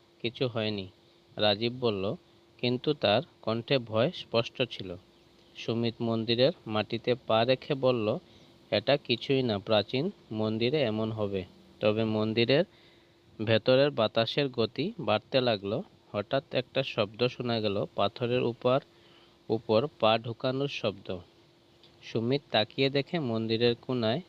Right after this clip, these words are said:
একটি ছায়া দুলছে। ছায়ার আকৃতি মানুষের মতো, কিন্তু মুখ কিছু দেখা যাচ্ছিল না।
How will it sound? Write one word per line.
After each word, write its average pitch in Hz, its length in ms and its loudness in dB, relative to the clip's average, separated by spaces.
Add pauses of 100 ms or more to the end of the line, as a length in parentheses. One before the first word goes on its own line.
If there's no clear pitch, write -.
(160)
একটি 123 300 -6
ছায়া 107 420 2 (600)
দুলছে। 113 520 0 (440)
ছায়ার 107 380 4
আকৃতি 120 460 -2
মানুষের 120 480 -2
মতো, 131 380 -2 (100)
কিন্তু 117 360 -4 (500)
মুখ 113 260 0 (160)
কিছু 180 340 -2 (260)
দেখা 107 320 2
যাচ্ছিল 104 500 -2
না। 90 180 -10